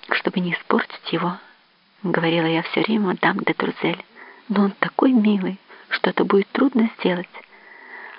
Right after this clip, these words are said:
Однако мы должны помнить о том, что нам нужно воспитать его королём», говорила я мадам. Она соглашалась со мной.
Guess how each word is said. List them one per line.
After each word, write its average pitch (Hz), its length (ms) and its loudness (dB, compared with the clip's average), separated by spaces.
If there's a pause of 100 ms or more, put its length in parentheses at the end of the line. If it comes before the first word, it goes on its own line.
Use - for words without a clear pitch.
(160)
Однако 262 680 4
мы 208 120 2
должны 208 360 2
помнить 196 480 4
о 170 100 -4
том, 254 280 4 (280)
что - 240 -2
нам 170 220 2
нужно 196 480 0
воспитать - 540 -4
его 226 160 2
королём», 247 460 2 (1300)
говорила 175 400 -2
я 170 220 0
мадам. 180 400 -4 (1400)
Она 247 300 2
соглашалась 220 560 0 (100)
со - 60 0
мной. 202 300 -2